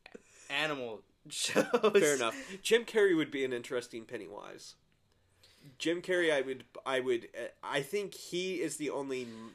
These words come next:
Speaker 2: name on this list I would buy a ticket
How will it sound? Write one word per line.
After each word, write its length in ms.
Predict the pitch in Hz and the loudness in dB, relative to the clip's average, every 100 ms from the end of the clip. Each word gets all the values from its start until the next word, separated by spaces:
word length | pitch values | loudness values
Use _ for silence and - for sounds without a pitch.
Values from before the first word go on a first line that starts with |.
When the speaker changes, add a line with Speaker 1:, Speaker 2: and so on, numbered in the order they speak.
| 120 | -6
Speaker 2:
name 280 | 117 123 131 | -2 -2 -4
on 240 | 120 120 | -6 -6
this 200 | 123 - | -6 -6
list 260 | 120 131 - - | -2 -2 -4 -4
I 100 | 120 | -4
would 220 | 113 - | -4 -4
buy 200 | 113 110 | -2 -2
a 80 | 107 | -4
ticket 480 | - 131 123 131 | -8 -10 -6 -8